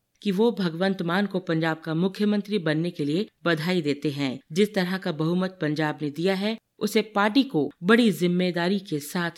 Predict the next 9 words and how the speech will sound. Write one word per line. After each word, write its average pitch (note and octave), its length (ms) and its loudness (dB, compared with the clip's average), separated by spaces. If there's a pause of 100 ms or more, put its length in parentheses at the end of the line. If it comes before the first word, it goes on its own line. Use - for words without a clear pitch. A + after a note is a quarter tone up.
निभाना D3 380 -2
होगा। C#3 580 -6
आम F3 300 2
आदमी D#3+ 280 -2
पार्टी F3 440 -4
सेवा G#3 400 2
की G3 240 -2
राजनीति D3+ 500 -2
करेगी। C#3+ 600 -4